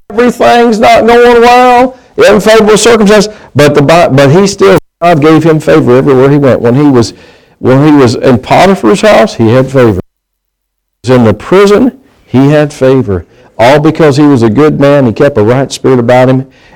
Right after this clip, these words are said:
And when he finally was brought out, he had favor. Became the lead-, the, one of the, one of the leaders in charge of the nation.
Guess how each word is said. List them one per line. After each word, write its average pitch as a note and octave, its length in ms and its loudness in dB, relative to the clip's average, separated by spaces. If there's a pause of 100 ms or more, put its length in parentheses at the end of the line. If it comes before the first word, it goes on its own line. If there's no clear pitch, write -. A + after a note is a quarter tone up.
And B2+ 200 2
when D#3 160 2
he F3 220 2
finally D#3+ 680 0 (280)
was G2+ 160 0
brought C#3 320 2
out, F#3+ 440 0 (120)
he A2+ 100 0
had C#3 220 0
favor. C#3+ 500 -2 (600)
Became B2 640 -2
the G#2+ 120 0
lead-, C#3 360 0
the, B2 340 -2
one C#3+ 240 0
of A2 60 0
the, G#2 640 -6
one C#3+ 380 -2
of C3 60 0
the A#2 80 0
leaders D#3+ 220 2 (880)
in - 100 -20
charge E3 480 0
of A2 80 -2
the B2 80 0
nation. D3 560 -2